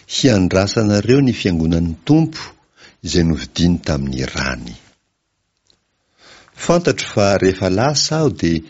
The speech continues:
hisy ambodia masika hiditra eo aminareo izay tsy hiantra ny ondry. Ary avy aminareo no hipisahan'ny olona sasany mitory teny tsy marina hitaona ny mpianatra hanaraka azy.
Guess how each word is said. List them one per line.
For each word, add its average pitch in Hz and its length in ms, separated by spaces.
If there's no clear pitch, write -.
hisy - 320
ambodia 82 580
masika 90 580
hiditra 92 400
eo 104 80
aminareo 82 460
izay 87 280
tsy - 240
hiantra 90 500
ny 69 160
ondry. 80 380
Ary 139 300
avy 110 240
aminareo 127 640
no 92 60
hipisahan'ny 90 680
olona 85 260
sasany 120 580
mitory - 340
teny 90 240
tsy - 240
marina 127 520
hitaona 90 520
ny 76 100
mpianatra 95 500
hanaraka 67 580
azy. - 220